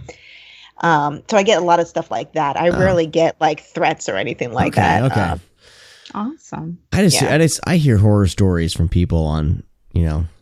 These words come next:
Speaker 2: a lot of women on Twitter. I hear horror
Speaker 1: Mm-hmm.
Speaker 2: stories about people sliding into D Ms where they shouldn't.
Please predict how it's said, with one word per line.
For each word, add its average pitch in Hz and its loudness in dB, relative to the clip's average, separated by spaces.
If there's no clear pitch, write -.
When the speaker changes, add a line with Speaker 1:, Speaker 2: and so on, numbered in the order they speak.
Speaker 2:
a 143 0
lot 147 2
of 98 2
women 90 2
on 76 -4
Twitter. 71 -6
I - 0
hear 80 -2
horror 85 -2
Speaker 1:
Mm-hmm. 80 -6
Speaker 2:
stories 73 -4
about 71 -4
people 87 2
sliding 90 0
into 87 0
D 92 2
Ms 87 0
where 85 0
they 82 0
shouldn't. 104 0